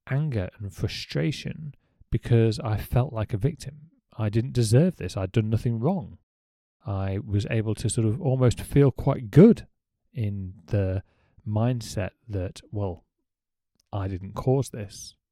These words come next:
If anything, I, I actually felt a little bit smug, in all honesty. But I soon came to recognise how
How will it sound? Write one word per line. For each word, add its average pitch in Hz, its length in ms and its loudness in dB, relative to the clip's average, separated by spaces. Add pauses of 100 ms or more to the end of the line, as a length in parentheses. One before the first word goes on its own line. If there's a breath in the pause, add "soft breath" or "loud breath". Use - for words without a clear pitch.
(500)
If 107 120 -4
anything, 113 380 -4
I, 98 160 -10 (500 soft breath)
I 107 60 -2
actually 117 320 -4
felt 107 280 -4
a 107 40 -6
little 117 220 -2
bit 101 500 -4 (380)
smug, - 520 -2 (320)
in 113 100 -2
all 98 160 -2
honesty. 98 460 -10 (720)
But 117 140 0
I 113 100 0
soon 120 460 -2
came 117 340 -4
to - 100 -6
recognise 101 640 -2
how 92 460 -8